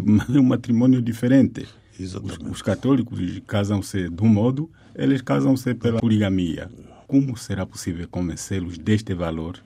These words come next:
Speaker 1: que existe mais valor na monogamia do que na poligamia?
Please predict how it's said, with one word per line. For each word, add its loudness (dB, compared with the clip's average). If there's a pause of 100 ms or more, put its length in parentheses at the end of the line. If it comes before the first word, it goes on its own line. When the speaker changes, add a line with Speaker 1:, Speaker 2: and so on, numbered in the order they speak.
(160)
Speaker 1:
que -4
existe 0
mais 4
valor 0
na 0
monogamia -2 (260)
do -8
que 2 (100)
na 0
poligamia? 2